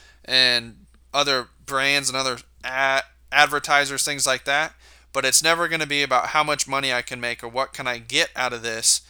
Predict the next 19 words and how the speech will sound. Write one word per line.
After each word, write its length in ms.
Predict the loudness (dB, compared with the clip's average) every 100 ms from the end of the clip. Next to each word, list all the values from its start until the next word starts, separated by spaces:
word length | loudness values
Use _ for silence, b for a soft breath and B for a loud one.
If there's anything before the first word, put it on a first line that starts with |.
| B B -4
It's 180 | 0
gonna 240 | 2 0 -2
be, 400 | -2 -4 -4 -10 b b _ _ _ _
what 440 | -20 -6 0 0 2
are 140 | 0 0
you 260 | -4 -4
gonna 220 | -2 -4
get, 400 | -6 -6 -8 -8
the 140 | -8 -4
listeners? 580 | 2 2 0 -6 -8 -12 _ _
Are 160 | -4 -4
you 320 | -4 -8 -6
gonna 220 | -4 -4
get 340 | -4 -4 -4 -2
value 520 | 2 4 2 -2 -4
out 160 | -2 -2
of 120 | -2
that 200 | -2 0
sponsor, 680 | 0 2 2 0 -2 -4